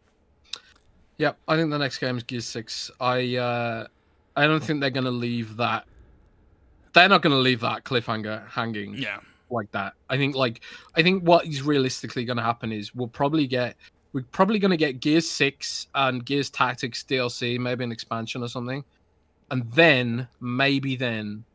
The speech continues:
Speaker 1: we might see a new I P or a reimagined old I P or something along that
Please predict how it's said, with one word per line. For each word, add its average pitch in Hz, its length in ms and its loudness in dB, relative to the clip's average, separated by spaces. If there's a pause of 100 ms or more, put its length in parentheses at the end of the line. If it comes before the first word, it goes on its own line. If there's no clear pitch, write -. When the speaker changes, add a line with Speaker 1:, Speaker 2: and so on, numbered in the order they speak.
(160)
Speaker 1:
we 120 120 -4
might 123 280 0
see - 200 -4
a 120 60 -2
new 120 220 -2
I 120 120 0
P 113 420 -6
or 117 280 -4
a - 20 -2
reimagined 113 640 -4
old 110 180 -6
I 110 100 -6
P 110 200 -8
or 107 100 -8
something 110 420 -10
along 107 300 -8
that 104 180 -12